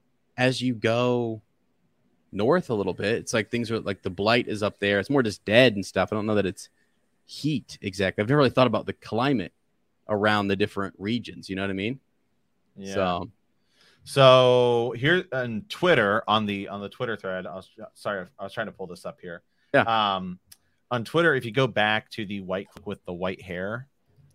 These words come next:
Speaker 2: you don't necessarily have to on the,
Speaker 1: Yeah.
Speaker 2: on the thing. Just
Speaker 1: Yeah.
Speaker 2: in general, we, we just had an image of him. For those of you guys watching on YouTube, those of you guys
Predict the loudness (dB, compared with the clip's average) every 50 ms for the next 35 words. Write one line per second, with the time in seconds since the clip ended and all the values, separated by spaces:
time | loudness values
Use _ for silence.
0 | _ _ _ _ 0 0 2 2 2 2 0 2 0 2 4 2 2 2 0 -4
1 | -6 -6 -6 -6 -4 -4 -4 -4 -4 -6 -10 -12 -14 -14 -12 -12 -12 -12 -12 -14
2 | -18 -16 -14 -14 -12 -6 -4 -2 -2 -2 -2 -4 -6 -6 -6 -6 -6 -10 -10 -10
3 | -10 -10 -8 -8 -8 -8 -6 -4 -4 -4 -6 -8 -10 -10 -12 -12 -14 -14 -12 -10
4 | -10 -10 -10 -12 -12 -12 -12 -12 -12 -12 -12 -12 -14 -16 -20 -18 -16 -14 -14 -14
5 | -14 -14 -14 -14 -14 -14 -14 -12 -12 -12 -12